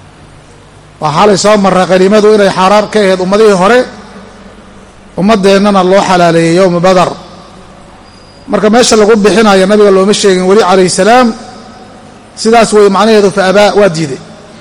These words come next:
Qaadan maysid, maxaa yeelay qaybinteedii iyo howlaheedii welina nooma dhiibin. Ku celi meesheedii.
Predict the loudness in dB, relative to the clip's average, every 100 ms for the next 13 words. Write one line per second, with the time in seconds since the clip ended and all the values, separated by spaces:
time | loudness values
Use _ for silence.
0 | -10 -2 0 2 4 2 0 -2 -2 0
1 | 2 2 2 0 -2 -10 -20 -20 -20 -20
2 | -20 -20 -20 -2 0 2 0 2 2 2
3 | 0 2 2 2 2 2 2 2 2 0
4 | -2 -2 -4 -4 -6 -8 -14 -20 -16 -6
5 | -2 2 2 2 0 -2 -2 -6